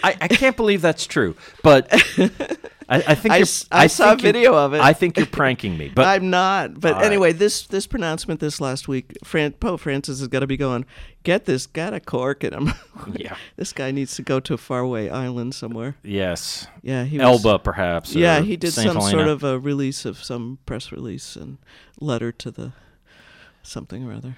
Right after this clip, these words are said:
Speaker 1: Yeah.
Speaker 2: I couldn't believe it. I never liked him anyway.
Speaker 1: Uh, I
Speaker 2: And I'm not Catholic, so I don't have
Speaker 1: Yeah,
Speaker 2: to like
Speaker 1: I, I'm,
Speaker 2: him.
Speaker 1: I'm, I'm not, neither am I,
Speaker 2: <laughs>
Speaker 1: and ditto, you know?
Speaker 2: Yeah, but I, I just found him somehow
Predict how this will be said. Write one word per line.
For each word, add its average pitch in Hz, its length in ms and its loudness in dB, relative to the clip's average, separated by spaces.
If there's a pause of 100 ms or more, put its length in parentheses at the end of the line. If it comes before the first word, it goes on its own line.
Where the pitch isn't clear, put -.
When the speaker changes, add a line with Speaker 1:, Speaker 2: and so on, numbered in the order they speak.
(140)
Speaker 1:
Yeah. 131 360 -10 (120)
Speaker 2:
I 139 100 -8
couldn't 151 220 -6
believe 110 300 -8
it. 98 180 -10
I 143 120 -8
never 120 200 -6
liked - 220 -12
him 110 140 -12
anyway. 110 340 -12 (1300)
Speaker 1:
Uh, - 60 -16 (300)
I 92 180 -8 (340)
Speaker 2:
And 165 120 2
I'm 156 140 4
not 110 180 -4
Catholic, 127 380 -4
so - 120 -8
I 123 40 -4
don't 113 140 -6
have 120 100 0
Speaker 1:
Yeah, 131 140 10
Speaker 2:
to 98 60 4
like 117 180 6
Speaker 1:
I, 117 100 6
I'm, 143 80 6
Speaker 2:
him. - 80 4
Speaker 1:
I'm, 120 200 8 (360)
I'm 113 80 -10
not, 120 200 0
neither 143 320 4
am 143 100 2
I, 139 220 6
Speaker 2:
<laughs> 127 140 4
Speaker 1:
and 95 300 -2 (180)
ditto, 90 360 -2 (100)
you 87 100 -8
know? - 80 -4
Speaker 2:
Yeah, 135 280 -2
but 147 140 -4
I, 151 160 -2 (140)
I 147 120 -4
just 147 220 -8
found 143 240 -6
him 135 180 -6
somehow 135 560 -8